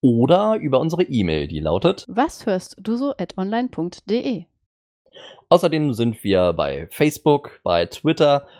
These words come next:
Speaker 1: bei, äh, Instagram, aktuell auch alles in eigener Hand. Oder über unsere WhatsApp-Nummer, die lautet
Speaker 2: null eins fünf neun null zweihundertsiebzig zwanzig zehn.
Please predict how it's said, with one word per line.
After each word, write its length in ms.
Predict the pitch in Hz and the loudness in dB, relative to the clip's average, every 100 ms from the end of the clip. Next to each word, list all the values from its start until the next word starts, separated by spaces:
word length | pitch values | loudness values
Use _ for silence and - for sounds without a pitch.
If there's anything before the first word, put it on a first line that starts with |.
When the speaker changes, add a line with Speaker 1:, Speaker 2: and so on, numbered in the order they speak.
| _ | _
Speaker 1:
bei, 560 | - 101 95 87 87 87 | -2 2 4 2 2 -2
äh, 280 | - 98 101 | -2 0 0
Instagram, 680 | 202 170 175 143 131 135 139 _ - | 0 2 2 2 2 0 -4 _ -2
aktuell 420 | 170 - 156 139 | -2 0 0 2
auch 180 | 120 - | 0 0
alles 220 | 156 175 | 0 0
in 100 | 147 | 0
eigener 380 | 117 131 135 110 | 0 0 0 0
Hand. 340 | 143 220 - _ _ _ _ _ _ _ _ _ | 0 -4 -12 _ _ _ _ _ _ _ _ _
Oder 600 | 202 214 117 156 196 196 _ | 4 4 4 2 -2 -10 _
über 320 | 120 135 143 | -6 0 0
unsere 320 | 123 120 139 120 | -2 -4 -4 -2
WhatsApp-Nummer, 840 | 135 - - 160 110 82 71 78 | -2 -4 -8 -6 -4 -4 -6 -8
die 160 | 107 110 | -4 0
lautet 440 | 104 104 143 202 - - | 2 2 0 -8 -12 -8
Speaker 2:
null 220 | 226 240 | -2 0
eins 300 | 269 214 196 | 0 -2 -4
fünf 380 | - 254 240 - | -6 -4 -4 -4
neun 260 | 190 165 170 | -4 -2 -2
null 300 | 175 196 320 - | -2 0 0 -2
zweihundertsiebzig 1000 | - - 226 185 - 311 - - 262 - | -10 -2 0 0 -4 -8 -6 -4 -4 -6
zwanzig 600 | - - 175 - 285 - | -16 -8 -8 -6 -10 -10
zehn. 420 | - 453 247 170 | -8 -4 -4 -6